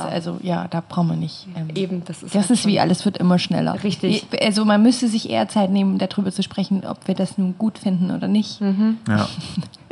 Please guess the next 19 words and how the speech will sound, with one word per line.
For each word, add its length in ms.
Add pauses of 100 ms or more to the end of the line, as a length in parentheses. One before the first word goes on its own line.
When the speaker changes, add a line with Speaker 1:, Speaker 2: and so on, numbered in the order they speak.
Speaker 3:
Die 80
Veränderung. 600
Speaker 1:
<laughs> 60
Ähm, 340
als 240
festzustellen, 640
dass 160
es 100
so 80
ist, 240
weil 140
das, 340 (100)
ähm, 340 (1160)
ja, 280
ist 160
nichts 240
Neues, 340
glaub 300
ich. 200